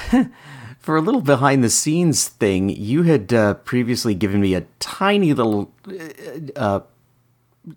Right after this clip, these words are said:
preview by saying Cape Man and asking if I had, you know, if I recognized that to tell if this is something that I would know, and I didn't.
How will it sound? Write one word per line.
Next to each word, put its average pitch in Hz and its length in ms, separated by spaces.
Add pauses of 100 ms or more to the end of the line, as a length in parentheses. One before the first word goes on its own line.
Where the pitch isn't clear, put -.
(180)
preview 104 920 (380)
by 123 120
saying 107 320
Cape - 440
Man 147 500 (180)
and 104 140
asking 107 340
if 104 140
I 101 120
had, 98 180 (640)
you 113 80
know, 101 100
if 104 120
I 107 40
recognized 107 680
that 117 260
to 98 80
tell 107 240
if 98 100
this 107 160
is 98 80
something 98 240
that 95 100
I 90 60
would 87 160
know, 107 280
and 90 120
I 87 80
didn't. 92 480